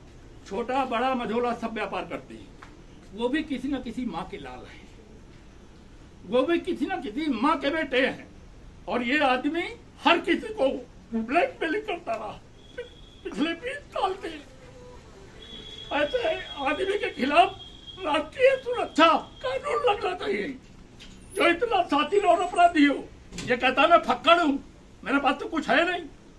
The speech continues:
मैं प्रश्न करना चाहता हूँ कि माता जी से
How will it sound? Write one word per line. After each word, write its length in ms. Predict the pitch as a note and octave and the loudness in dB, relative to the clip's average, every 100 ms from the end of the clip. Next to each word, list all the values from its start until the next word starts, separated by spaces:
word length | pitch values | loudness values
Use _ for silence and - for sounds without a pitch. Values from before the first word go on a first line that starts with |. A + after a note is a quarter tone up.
| - - - - - | -20 -20 -20 -20 -8
मैं 120 | C4 D4 - | -4 -4 0
प्रश्न 360 | D4 C#4 E4+ | 0 0 -2
करना 300 | C#4 D4 D4+ D4+ | -2 0 0 2
चाहता 320 | C#4 C4+ C#4 | 2 2 0
हूँ 180 | C4+ C#4 | 0 0
कि 100 | C#4 | 0
माता 280 | C#4 C4+ B3+ | 0 0 0
जी 140 | C4+ | 0
से 140 | A#3+ | -2